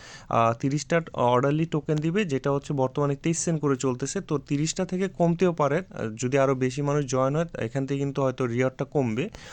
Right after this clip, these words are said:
তো যাই হোক, আমরা যদি পাঁচ ডলারও পাই, তো খারাপ না। এই যে দেখেন, এই অফারটার মধ্যে কিন্তু আমি, আহ, কিভাবে আপনি মূলত হচ্ছে এখানে জয়েন হবেন টু-, আহ, Twitter-এর মধ্যে বা X-এর মধ্যে,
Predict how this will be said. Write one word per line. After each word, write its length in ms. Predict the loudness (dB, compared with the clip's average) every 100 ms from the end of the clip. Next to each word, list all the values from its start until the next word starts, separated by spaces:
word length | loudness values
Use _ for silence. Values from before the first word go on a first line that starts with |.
| -18 -18 -2
তো 100 | 2
যাই 120 | 4
হোক, 140 | 2
আমরা 320 | 2 2 2 2
যদি 220 | 0 0
পাঁচ 280 | 2 2 2
ডলারও 360 | 2 2 0
পাই, 160 | 0 -2
তো 140 | -2
খারাপ 340 | -2 -2 -2 -2
না। 120 | -2
এই 120 | -2
যে 100 | -2
দেখেন, 280 | -2 -2 -2
এই 200 | 0 2
অফারটার 460 | 0 0 -4 -2
মধ্যে 260 | 0 0 0
কিন্তু 200 | -2 0
আমি, 320 | 0 0 -2 -2
আহ, 200 | -2 -4 -8 -18 -20 -2
কিভাবে 360 | 2 2 4
আপনি 200 | 2 2
মূলত 320 | 2 2 2 0
হচ্ছে 300 | -2 -2 -4
এখানে 260 | 0 -2
জয়েন 360 | 0 4 4 4
হবেন 380 | 2 2 0 0
টু-, 160 | -2
আহ, 380 | 0 2 2 0
Twitter-এর 380 | 0 2 2 2
মধ্যে 240 | 0 0
বা 140 | 0 0
X-এর 240 | 0 0
মধ্যে, 380 | 0 0 -2